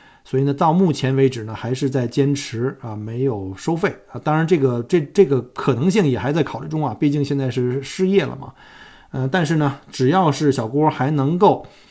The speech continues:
有一口气啊，还是因为毕，毕竟自己的一个爱好嘛，就是还是希望能够给大家继续来免费的呈现各方面的这个，呃，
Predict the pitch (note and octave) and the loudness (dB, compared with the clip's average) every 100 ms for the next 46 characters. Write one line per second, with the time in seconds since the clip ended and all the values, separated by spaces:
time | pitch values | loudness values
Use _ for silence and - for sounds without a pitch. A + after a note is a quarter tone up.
0 | - _ _ B2+ G3 D#3+ C3+ - C#3+ C3+ | -20 _ _ 2 2 4 2 2 -2 -2
1 | - - D3+ - F#3 F#3 G#3 G3+ F#3+ E3+ | -4 -4 -4 -2 -2 -2 -4 2 2 4
2 | C#3+ - C3+ G#2+ B2 - - - C3 D3 | 0 -2 -2 0 -2 -2 -10 -6 -4 -2
3 | E3 C3+ A2 G#2 F2 _ - - - _ | -2 -4 -4 -8 -14 _ -20 -20 -20 _
4 | _ B2+ A2+ B2 D3 - E3 D3+ B2 B2 | _ -4 0 -2 -2 0 2 2 0 -2
5 | C3 A#2+ G#2 G#2+ A#2 B2+ B2+ - D#3 B2+ | 0 0 -2 -4 -2 -4 -4 -6 -2 -2
6 | - B2+ A2 A2 A#2+ A#2 G2+ G2+ C#3+ A#2 | 0 -2 -2 -4 -4 -4 -6 0 2 2
7 | - A2+ A#2+ A#2+ A2+ B2+ A2 B2 B2+ A#2 | -4 -6 -4 -4 -2 -2 -2 -2 -2 -4
8 | G#2 A#2 G#2 - - _ - - _ _ | -6 -8 -8 -12 -14 _ -20 -20 _ _
9 | - | -14